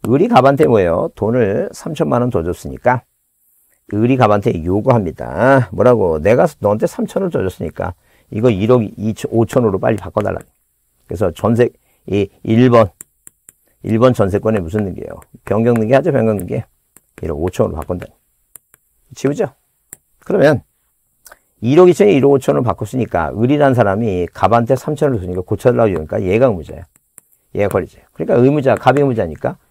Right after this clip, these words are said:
이렇게 증액하면 동그라미 인감명, 동그라미 인감명, 의무자가 소유자예요. 어, 소유자, 설정자. 그죠? 그래서 감액하니까 감액은 반대로 소유권자가 권리자니까. 감소니까 소유자가 권리자예요.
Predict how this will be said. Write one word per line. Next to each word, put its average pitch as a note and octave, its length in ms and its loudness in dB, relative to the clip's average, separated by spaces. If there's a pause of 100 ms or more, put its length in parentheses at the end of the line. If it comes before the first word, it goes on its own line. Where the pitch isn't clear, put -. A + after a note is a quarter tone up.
(100)
이렇게 - 120 -8
증액하면 A#2 680 0 (480)
동그라미 E3 580 4
인감명, A#2+ 540 2
동그라미 D#3 720 2
인감명, C#3+ 680 2
의무자가 G#2+ 500 0
소유자예요. F2 380 -4 (760)
어, D#2+ 240 -8 (160)
소유자, - 320 0
설정자. F2+ 500 -6
그죠? C#3 220 -2 (360)
그래서 F#2+ 400 2 (300)
감액하니까 C#3+ 680 2
감액은 A#2+ 540 0 (440)
반대로 G2 360 2
소유권자가 A#2+ 500 -2
권리자니까. F2 540 -4
감소니까 C3 640 2
소유자가 A#2+ 300 0
권리자예요. E2+ 320 -6